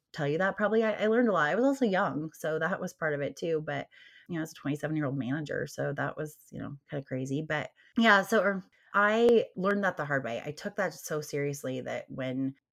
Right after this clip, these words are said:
other people in the company would say, "Oh, we have this new business model,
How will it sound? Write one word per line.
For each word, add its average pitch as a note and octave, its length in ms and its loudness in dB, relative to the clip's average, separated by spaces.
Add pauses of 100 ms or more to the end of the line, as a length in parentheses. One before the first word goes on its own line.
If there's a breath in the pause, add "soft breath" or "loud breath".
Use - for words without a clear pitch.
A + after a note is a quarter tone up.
(300)
other E3 180 0
people D3+ 260 -4
in C#3+ 60 -2
the C#3+ 60 -4
company C3+ 340 -4
would C3+ 160 -6
say, B2 300 -4
"Oh, C#3+ 60 -8
we C3+ 120 -4
have C3 120 -8
this C3+ 180 -14
new C3+ 80 -4
business F3 340 -6
model, D#3 460 -4